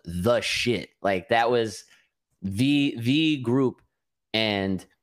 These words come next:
W W E wished they had it to the point where they were being petty, and they didn't want, they didn't want the Bucks and them using Too Sweet and everything, and they had the whole cease and desist, but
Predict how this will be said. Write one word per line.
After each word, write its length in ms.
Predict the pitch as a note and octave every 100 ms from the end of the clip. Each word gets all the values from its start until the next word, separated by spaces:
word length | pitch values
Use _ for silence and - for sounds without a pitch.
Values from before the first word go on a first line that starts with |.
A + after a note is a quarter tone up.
| -
W 200 | B2+ C#3
W 240 | C#3 C3+ A#2+
E 40 |
wished 560 | G2+ G#2 D#3 D3+ - - -
they 220 | G2 G2
had 280 | G2+ F#2+ F#2
it 80 | F2+
to 80 | C3+
the 100 | A#2+
point 360 | - C3+ B2
where 180 | A#2 A#2+
they 100 | A#2
were 140 | C3
being 320 | A#2+ B2 A2 G2+
petty, 480 | - D3 C3 A2+
and 100 | G#2+
they 80 | A2+
didn't 160 | B2 A#2+
want, 200 | A#2+ A2+ -
they 120 | A#2+
didn't 180 | D#3 D3
want 240 | C#3 C3+ G#2+
the 140 | G#2
Bucks 540 | F#2 B2+ C#3 - -
and 200 | A2+ G#2+ - - - A#2
them 240 | B2 A#2
using 440 | A#2+ C3+ A#2+ A#2+
Too 260 | A2+ E3 C#3+
Sweet 580 | - C#3+ D3 D#3 D3+ C#3+
and 140 | C3+
everything, 840 | C3+ C3+ C3 - C#3 C#3 C#3 C3+ A#2
and 180 | G2+ F#2+ _ - - - -
they 140 | A2+ A#2+
had 180 | A#2
the 100 | A#2
whole 160 | A2+ A#2
cease 360 | - C3+ C3 C#3
and 120 | B2+
desist, 720 | B2 - - B2+ B2 A#2+ -
but 380 | G2+ F#2 -